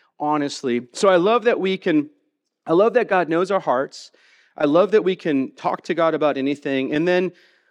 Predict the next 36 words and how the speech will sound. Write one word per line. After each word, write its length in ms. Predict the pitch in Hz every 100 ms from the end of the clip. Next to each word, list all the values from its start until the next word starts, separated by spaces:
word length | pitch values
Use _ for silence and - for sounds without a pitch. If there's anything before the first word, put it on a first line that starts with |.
| _
what 160 | 165 190
I've 280 | 190 175 - _ _ _ _ _
really 260 | 170 240 277
learned 340 | 170 196 202
the 80 | 180
last 440 | 165 156 - - - _ -
ten 300 | 180 175 165
or 60 |
fifteen 480 | 143 180 170 - 160
years 400 | 160 185 170 156
is 100 | 147
that 140 | 165 147
as 180 | 156 147
we 380 | 202 233 240 - _ _
are 260 | 160 160 156
in 220 | 175 165
prayer, 560 | - 214 311 214 160
we 140 | 165 190
can 180 | - 185
actually 420 | 214 - 208 185
have 200 | 165 151
space 640 | - - - 220 220 -
to 160 | - 170
listen 600 | 131 143 240 240 220 180
to 140 | 147
God, 380 | 120 110 104 107 - _ _ _ _ -
and 140 | 147
that 180 | 139 110
God 300 | 143 160 180
actually 480 | 156 143 143 - 143
communicates 720 | - 127 131 135 135 113 -
back 340 | - 131 131
to 140 | - 113
us 160 | -
more 180 | 123 117
often 580 | - 120 123 - 107 101